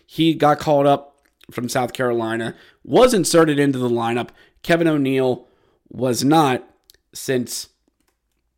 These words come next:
he was g-, he was the extra body just in case somebody got injured as well. And there was a good amount of black and gold there at Giant Center. There was a lot of people there at Giant Center, and it was knit cap night.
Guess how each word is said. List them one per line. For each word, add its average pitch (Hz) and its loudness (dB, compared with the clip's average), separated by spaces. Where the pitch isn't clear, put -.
he 127 -4
was 123 -2
g-, 123 -4
he 120 -6
was 120 -2
the 120 -4
extra 117 -4
body 107 -6
just 107 -10
in 110 -8
case 110 -6
somebody 113 -6
got 113 -6
injured 101 -10
as 104 -14
well. 123 -4
And 123 -2
there 139 -2
was 185 2
a 196 0
good 185 0
amount 196 2
of 175 -6
black 180 -2
and 196 -2
gold 180 2
there 170 4
at 170 -2
Giant 139 2
Center. 135 -4
There - -14
was - -14
a 82 -16
lot 120 -4
of - -10
people 87 -14
there 82 -12
at - -20
Giant 85 -14
Center, 110 -6
and 135 -2
it 175 -6
was 180 -4
knit 233 -4
cap 247 -2
night. 147 -2